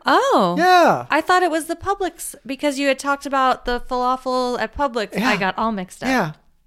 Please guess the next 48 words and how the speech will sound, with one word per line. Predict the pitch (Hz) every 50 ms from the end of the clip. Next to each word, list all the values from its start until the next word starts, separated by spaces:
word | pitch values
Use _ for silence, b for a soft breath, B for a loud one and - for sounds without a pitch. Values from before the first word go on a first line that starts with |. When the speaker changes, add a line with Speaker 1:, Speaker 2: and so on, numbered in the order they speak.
| _ _ _ _ _ _
Speaker 2:
Did | - 208 196
it | 202 190
come | 196 - 269 294 285
in | 285 262 240 233 220 208 185
the, | 165 190 180 170 170 165 160 156 151 151 - _ _ - 143 143 - _ _ _ _ _ _ _ _ _ _
the | - 180 160 175 180
sandwich | 160 - 214 233 214 175 -
paper | - - 165 143 - 120 113 110 - - - - _ _ - - _ -
that's | - 139 135 -
in | 151 147
a, | 139 131 127 117 110 107 104 -
that's | - 147 135 123 143 143 135 -
a | 139 131
Pub | - - - 147 - -
Sub? | - 143 120 107 - - - - - - B B B B B B B B B B B B B - -
Speaker 1:
Good | - 202 170
point. | - 170 170 160 160 - - _ -
Good | - 180 -
point. |
Speaker 2:
Second | - - 226 202
question. | 185 165 143 - - - - -
Did | - 190
Speaker 1:
Yeah. | 226
Speaker 2:
it | 214
come | - 254 277
in | 285 233
the | 180
bag, | 143 - - 190 190 196 185 165 139 120 110 113 117 -
the | - 147
big | 139 190 196 180 151 131 -
bag, | 175 175 175 175 165 147
the | 135
big | 131 170 165 156
paper | - 165 175 147 147
bag | 123 - 131 135 139 139 135 127 117
that's | 120 113 - 127
a | 113
Pub | - - 120 113 107
Sub? | - - - - - _ _ - b b b b b b b b b _ _ _ _ _ - - 196 175 170 165 160 -
Speaker 1:
No, | 196 180 170 156
it | 156 -
did | - 147
not. | 147 151 143 143 b b b b b b
Speaker 2:
What | 240 294 247
did | 311 302
it | 277 -
come | - 147 - 85
in? | -